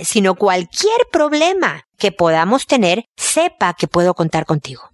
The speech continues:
Que no me vas a acabar, que no me vas a humillar, que no me vas a dejar solo, sino que con cariño, paciencia, cercanía, vamos los dos a salir adelante a pesar de que el problema sea físicamente mío o de, o cualquier otro tipo, ¿ok?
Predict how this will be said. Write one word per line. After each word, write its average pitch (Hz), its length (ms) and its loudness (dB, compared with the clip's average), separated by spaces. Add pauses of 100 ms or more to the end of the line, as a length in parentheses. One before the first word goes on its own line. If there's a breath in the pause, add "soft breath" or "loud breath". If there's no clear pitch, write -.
(120)
Que 202 100 0
no 208 120 2
me 247 100 2
vas 247 220 -2
a - 20 0
acabar, 175 460 0
que 190 100 0
no 180 60 2
me 180 100 2
vas 180 220 -2
a 185 40 -2
humillar, 156 540 -2
que 151 140 -4
no 151 100 -2
me 160 100 0
vas 160 200 0
a 165 40 0
dejar 147 300 -2
solo, 156 540 0 (100)
sino 220 640 0
que 214 380 0
con 190 160 2
cariño, 170 600 -2
paciencia, 160 840 -4
cercanía, 208 800 -2 (140)
vamos 190 720 0
los 147 300 -2
dos 185 500 0
a 170 100 -6
salir 165 320 -2
adelante 165 420 0
a 180 60 -4
pesar 165 240 -4
de 180 80 -2
que 175 80 0
el 175 60 2
problema 160 440 0
sea 160 220 0
físicamente 156 680 -4
mío 175 380 2
o 160 40 -2
de, 147 160 -4
o 131 120 -8
cualquier 156 340 -2
otro 147 180 -2
tipo, - 300 -14 (140)
¿ok? - 180 -6